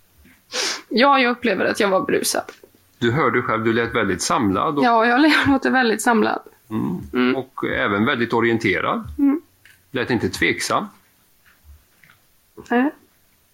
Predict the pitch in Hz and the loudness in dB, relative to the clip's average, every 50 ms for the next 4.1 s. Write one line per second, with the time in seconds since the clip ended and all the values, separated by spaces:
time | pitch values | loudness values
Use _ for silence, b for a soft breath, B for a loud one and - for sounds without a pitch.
0 | _ _ _ _ _ _ _ _ - _ _ _ _ _ _ _ - 113 107 113 | _ _ _ _ _ _ _ _ -20 _ _ _ _ _ _ _ -4 0 0 2
1 | 123 120 113 110 107 107 104 101 - 110 104 101 101 101 101 107 107 110 107 101 | 4 4 4 4 2 2 0 -2 -2 -2 0 0 2 2 2 2 2 2 2 0
2 | 98 101 101 104 101 - - 107 104 104 104 - - 110 101 98 98 95 95 95 | 0 0 0 0 0 0 2 2 2 2 2 0 0 2 2 2 2 0 -2 -2
3 | 95 98 107 113 113 104 98 95 90 90 95 101 101 - 101 104 110 107 92 85 | -2 0 0 0 0 0 0 -2 -2 -2 -2 -4 -2 -2 0 0 0 0 -2 -4
4 | - | -6